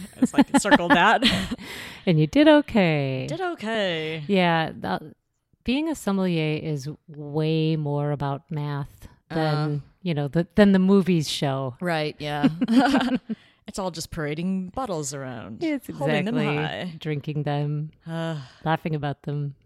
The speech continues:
Speaker 1: Yeah, that's
Speaker 2: Yeah.
Speaker 1: why I'm on my side of things. I should probably get more into the business side of things at some point. It seems like a little more lucrative, maybe. <laughs>
Speaker 2: Well, it's all,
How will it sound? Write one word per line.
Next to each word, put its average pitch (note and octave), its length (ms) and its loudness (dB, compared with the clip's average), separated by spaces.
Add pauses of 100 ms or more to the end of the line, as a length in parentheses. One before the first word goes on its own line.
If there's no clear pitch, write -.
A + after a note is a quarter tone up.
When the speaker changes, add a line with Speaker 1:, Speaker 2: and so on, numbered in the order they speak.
(120)
Speaker 1:
Yeah, D#3+ 460 -12 (280)
that's - 220 -10
Speaker 2:
Yeah. G3 60 -6
Speaker 1:
why F3+ 120 -2
I'm E3+ 120 -4
on E3 280 -6
my E3 140 -10
side F3+ 260 -12
of F3+ 120 -16 (140)
things. F#3+ 540 -14 (340)
I G3+ 300 -10
should - 240 -10
probably F3+ 840 -10
get - 160 -10
more F3 200 -8
into F3 180 -10
the E3 80 -12
business F3+ 320 -12
side - 220 -14
of - 40 -20
things F#3 240 -14
at - 80 -20
some G3 200 -14
point. G3+ 320 -14
It - 80 -20
seems G3 260 -12
like F3+ 160 -12
a F#3 60 -12
little F3+ 180 -10
more F3 160 -10
lucrative, F3+ 480 -16
maybe. A#3 340 -12 (140)
<laughs> - 120 -16
Speaker 2:
Well, D4 440 -2 (480)
it's A3+ 260 -8
all, B3 540 -2